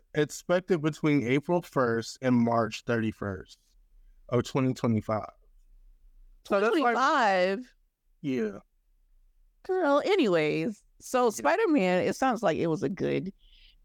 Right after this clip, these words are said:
Speaker 2: game.
Speaker 1: Okay, well,
Speaker 2: Um,
Speaker 1: let me, let me correct myself. Between twenty twenty-four, April twenty twenty-four and March twenty twenty-five.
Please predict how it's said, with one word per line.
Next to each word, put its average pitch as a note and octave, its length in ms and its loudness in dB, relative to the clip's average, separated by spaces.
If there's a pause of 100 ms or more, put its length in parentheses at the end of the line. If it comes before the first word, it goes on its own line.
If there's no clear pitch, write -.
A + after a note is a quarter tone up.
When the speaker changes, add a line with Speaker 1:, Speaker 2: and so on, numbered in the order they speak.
(140)
Speaker 2:
game. C#3+ 400 2
Speaker 1:
Okay, G#3+ 260 2
well, F3 320 2
Speaker 2:
Um, D#3 320 -12 (340)
Speaker 1:
let D#3+ 140 0
me, G3 140 2
let D#3+ 200 0
me F#3 100 0
correct D#3 360 0
myself. C3 420 -2
Between C#3 340 0
twenty E3 280 0
twenty-four, C#3+ 800 -2 (600)
April F3+ 320 2
twenty D3+ 320 0
twenty-four A#2+ 680 0
and B2+ 160 2
March A#2+ 680 2
twenty A2+ 260 0
twenty-five. A2 560 -2